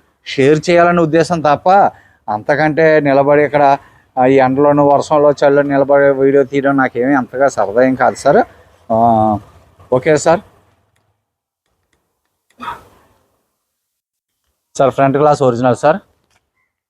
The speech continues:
హెడ్ లైట్స్ కూడా చాలా బాగున్నాయి సార్. బండి చాలా పర్ఫెక్ట్గా ఉంది. ఫ్రంట్ టైర్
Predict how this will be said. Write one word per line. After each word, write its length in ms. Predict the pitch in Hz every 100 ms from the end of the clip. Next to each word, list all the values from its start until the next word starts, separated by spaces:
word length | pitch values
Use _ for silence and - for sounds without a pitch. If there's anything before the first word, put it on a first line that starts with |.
| _ _ _ _ 143 - _ -
హెడ్ 180 | 123 120
లైట్స్ 240 | 151 160 -
కూడా 180 | 139 135 -
చాలా 220 | 135 160
బాగున్నాయి 360 | 160 127 120 104
సార్. 140 | 107 92 104 - _
బండి 380 | 110 120 165 185 160
చాలా 140 | 160
పర్ఫెక్ట్గా 500 | 151 147 135 139 143
ఉంది. 260 | 143 143 214 - _ _ _ _ _ _ -
ఫ్రంట్ 360 | 139 165 175
టైర్ 280 | 180 160 120